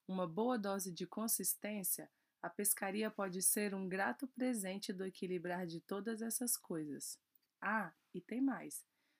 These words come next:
Também não adianta nada estudar todos os manuais do velejador e nunca botar o pé na água. Cada novo conceito aprendido requer a habilidade correspondente.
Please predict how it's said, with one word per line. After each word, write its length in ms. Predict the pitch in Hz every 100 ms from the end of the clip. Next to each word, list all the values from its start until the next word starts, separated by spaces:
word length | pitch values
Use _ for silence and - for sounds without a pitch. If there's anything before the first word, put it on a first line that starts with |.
| _
Também 240 | - 180 208
não 80 | 240
adianta 440 | 226 214 208 208
nada 240 | 185 196 226
estudar 440 | 240 262 226 226
todos 320 | 226 226 214
os 120 | 220
manuais 520 | 208 208 202 196 190 180
do 100 | 185
velejador 720 | 185 180 180 185 170 165 185
e 80 | 196
nunca 300 | 208 269 262
botar 360 | 254 262 220
o 40 | 208
pé 180 | 214
na 140 | 196 196
água. 420 | 175 151 147 147 _ _ _ _ _
Cada 260 | - 226 254
novo 260 | 233 202 196
conceito 520 | - 185 - 175 175
aprendido 680 | 160 165 170 165 220 185 165 - _ _
requer 360 | 196 185 202 208
a 80 |
habilidade 680 | 220 214 214 220 202 196 208
correspondente. 960 | - 214 220 - - 302 233 180 -